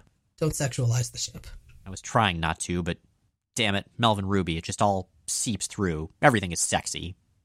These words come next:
Speaker 2: Melvin.
Speaker 1: And among the sexy things are you, our listeners, and you have questions.
Speaker 2: Paul Aronofsky asks on Patreon, "I know Magneto wasn't originally Jewish,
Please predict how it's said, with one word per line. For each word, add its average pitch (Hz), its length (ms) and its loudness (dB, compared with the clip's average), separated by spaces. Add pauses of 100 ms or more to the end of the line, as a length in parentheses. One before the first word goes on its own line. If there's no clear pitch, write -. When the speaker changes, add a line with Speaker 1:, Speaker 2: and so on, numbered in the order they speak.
(120)
Speaker 2:
Melvin. 82 580 0 (1120)
Speaker 1:
And 180 100 8
among 277 280 8
the 233 100 8
sexy 220 380 2
things 196 320 6
are 190 80 10
you, 196 180 8
our 123 160 6
listeners, 131 460 4
and 123 180 8
you 156 300 6 (100)
have 139 220 2
questions. - 680 -4 (400)
Speaker 2:
Paul 190 220 8
Aronofsky 110 560 6
asks - 280 2
on 76 140 2
Patreon, 127 680 -2 (460)
"I 151 60 6
know 202 120 8
Magneto 170 380 6
wasn't 117 300 4
originally 92 480 2
Jewish, - 600 0